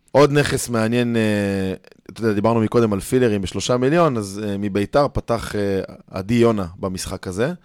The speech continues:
אה, אם אני לא טועה, אבנר, תקן אותי, כי, אה, הוא פתח כקשר,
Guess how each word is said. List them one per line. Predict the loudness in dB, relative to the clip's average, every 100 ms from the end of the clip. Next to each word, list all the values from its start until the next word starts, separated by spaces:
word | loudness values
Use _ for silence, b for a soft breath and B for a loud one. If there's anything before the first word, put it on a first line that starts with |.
| b b b b -14
אה, | -8 -6 -6 -8 -10 -14 _ -4
אם | -2
אני | 0
לא | 0
טועה, | 2 2
אבנר, | 2
תקן | -2 -4 -4
אותי, | -6
כי, | -10 -12 -14 -10
אה, | -8 -8 _ -16
הוא | -10
פתח | -8 -8 -8
כקשר, | -8 -8 -8 -2 -2